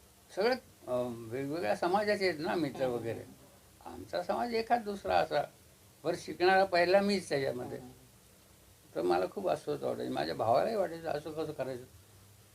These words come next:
Speaker 1: हा, ती, आता ती बाई कशी येईल, काय येईल घरामध्ये?" तर आम्हाला फार, अ,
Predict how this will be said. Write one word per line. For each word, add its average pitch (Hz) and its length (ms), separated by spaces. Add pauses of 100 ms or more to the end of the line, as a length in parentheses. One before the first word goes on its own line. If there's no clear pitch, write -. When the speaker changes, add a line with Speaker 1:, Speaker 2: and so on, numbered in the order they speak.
(120)
Speaker 1:
हा, 120 160
ती, 139 180
आता 110 200 (120)
ती 127 80
बाई 117 240
कशी 117 420
येईल, 117 320
काय 120 240
येईल 117 260
घरामध्ये?" 110 480 (560)
तर - 60
आम्हाला - 300
फार, - 240 (1080)
अ, 113 380